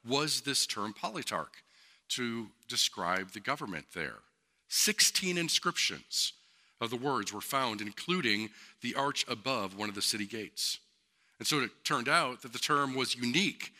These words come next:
to Thessalonica, and further proof of Luke's extraordinary power of observation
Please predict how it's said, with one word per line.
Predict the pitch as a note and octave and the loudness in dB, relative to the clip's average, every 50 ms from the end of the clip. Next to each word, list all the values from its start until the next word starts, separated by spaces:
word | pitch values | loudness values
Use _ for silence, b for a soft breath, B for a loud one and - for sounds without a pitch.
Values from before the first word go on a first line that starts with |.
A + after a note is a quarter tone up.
| B B B | B B B
to | - A#2 | -8 0
Thessalonica, | - D3+ C#3+ - - C#3 C3 B2 C#3+ E3 E3+ - G2+ D2 C2+ - B B B B B B B B B B - | 0 2 2 2 0 0 0 0 0 0 0 -4 -6 -6 -6 -8 B B B B B B B B B B -6
and | G2+ G#2 B2 A#2+ - | -4 -4 -4 -4 -6
further | - - A#2 B2+ A#2+ A#2+ | -6 -4 -4 -2 -2 -4
proof | G#2+ - - D3+ C#3 F#2+ E2 - - - | -6 -4 -4 -4 -4 -4 -6 -10 -10 -10
of | G2+ F2+ | -10 -10
Luke's | G2+ A#2 B2 B2+ - - - - | -6 -6 -6 -2 2 2 2 2
extraordinary | B2+ - - - - B2+ A#2+ B2 B2 B2 A#2+ | 2 2 2 2 2 0 -2 -2 0 -2 -2
power | A2+ - - B2 A2+ A2 | -2 -4 -6 -4 -4 -4
of | G2 G#2+ | -4 -4
observation | G#2+ G#2+ - - G2+ - G2 F2+ - - - D#2 D#2+ | -4 -4 -4 -6 -6 -6 -8 -4 -4 -4 -6 -6 -10